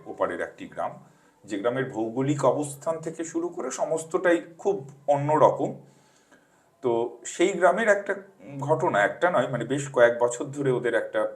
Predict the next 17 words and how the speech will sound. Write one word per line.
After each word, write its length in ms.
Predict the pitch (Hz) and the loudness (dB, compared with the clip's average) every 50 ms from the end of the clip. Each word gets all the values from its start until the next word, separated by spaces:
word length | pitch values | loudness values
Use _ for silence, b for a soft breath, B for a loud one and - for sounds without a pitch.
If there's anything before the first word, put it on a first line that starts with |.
| - - _ _ - | -10 -20 _ _ -8
রেওয়াজ 520 | 90 92 107 120 135 143 135 - - - - | -2 2 4 6 8 8 8 6 4 0 -6
ছিল, 240 | - - - 80 80 | -8 -8 -8 -4 -2
রেওয়াজই 420 | 92 104 113 120 120 117 120 110 | 0 4 6 6 6 6 2 -4
বলবো, 520 | 95 90 87 78 73 73 - - - - b b b b b b b b b b b b - | -6 -6 -6 -6 -6 -8 -8 -10 -10 -12 b b b b b b b b b b b b -10
যে 80 | 101 | -2
মাধ্যমিক 520 | 95 107 113 110 - - 165 190 220 202 208 | 2 4 4 4 2 -2 -4 -4 -4 -4 -4
এবং 180 | 196 196 180 | -4 -2 -2
উচ্চ 180 | 147 139 - 160 | -4 -4 -4 -2
মাধ্যমিক 440 | 160 165 165 160 160 165 165 160 - - | 0 0 0 0 -2 -6 -8 -8 -8 -4
পরীক্ষাকে 440 | 147 139 135 - - - - - 147 | -4 -4 -2 -4 -6 -6 -4 -4 -4
ওই 80 | 135 | -4
গ্রামে 440 | 123 107 113 110 104 107 107 101 - - _ _ _ _ - | 0 4 4 4 4 4 0 -6 -10 -14 _ _ _ _ -16
একটা 160 | - - 113 | -8 -6 -4
অন্য 340 | 113 120 123 131 139 143 139 | -4 -4 -4 -4 -4 -4 -4
চোখে 260 | 139 156 - - 95 | -4 -4 -4 -4 -4
দেখা 300 | - 76 71 - - 69 | -6 -6 -12 -12 -14 -18
হতো, 260 | 65 69 - - - | -18 -20 -20 -20 -20